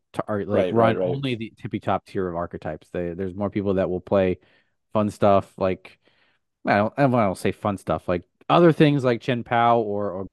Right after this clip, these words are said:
Speaker 1: Goldingo, or even, um, you know, I mean, everyone runs Mew too, but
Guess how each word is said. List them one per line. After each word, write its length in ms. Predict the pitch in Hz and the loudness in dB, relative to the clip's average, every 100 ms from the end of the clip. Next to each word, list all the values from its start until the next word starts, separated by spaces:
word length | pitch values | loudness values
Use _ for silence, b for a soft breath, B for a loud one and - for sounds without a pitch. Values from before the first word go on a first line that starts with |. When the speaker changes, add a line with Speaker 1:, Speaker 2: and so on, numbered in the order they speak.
| _ - | _ -4
Speaker 1:
Goldingo, 600 | 104 110 113 107 101 101 _ _ _ _ - | 0 0 0 -2 -6 -8 _ _ _ _ -8
or 160 | 101 | -6
even, 280 | 104 104 101 90 98 95 _ _ _ _ _ _ - | -4 -6 -8 -12 -20 -20 _ _ _ _ _ _ -16
um, 500 | 98 95 90 90 90 _ _ - | -12 -10 -10 -12 -16 _ _ -14
you 120 | 104 | -12
know, 220 | 90 87 _ | -10 -12 _
I 80 | - | -10
mean, 140 | 104 104 | -4 -4
everyone 340 | 98 90 87 | -2 -4 -6
runs 220 | 87 87 | -6 0
Mew 220 | 101 98 87 | 2 2 2
too, 380 | - 120 110 | 2 2 2
but 180 | 87 92 | -2 -6